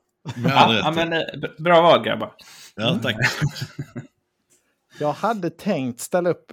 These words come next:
Speaker 3: ett val mellan två sci-fi-böcker för, till er idag. För jag har ju insett att det finns nästan inga fantasyböcker att välja, för alla är ju del ett i en serie.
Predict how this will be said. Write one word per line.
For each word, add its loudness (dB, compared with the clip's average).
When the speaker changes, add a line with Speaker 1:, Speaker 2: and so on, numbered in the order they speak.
Speaker 3:
ett -8
val -2
mellan -4
två -2
sci-fi-böcker -4
för, -6
till -8
er -2
idag. -6
För -6
jag 0
har 2
ju 0
insett 0
att -6
det -4
finns -4
nästan -2
inga 0
fantasyböcker -4
att -4
välja, -4
för -10
alla -2
är 2
ju 0
del -4
ett -12
i -4
en -4
serie. -10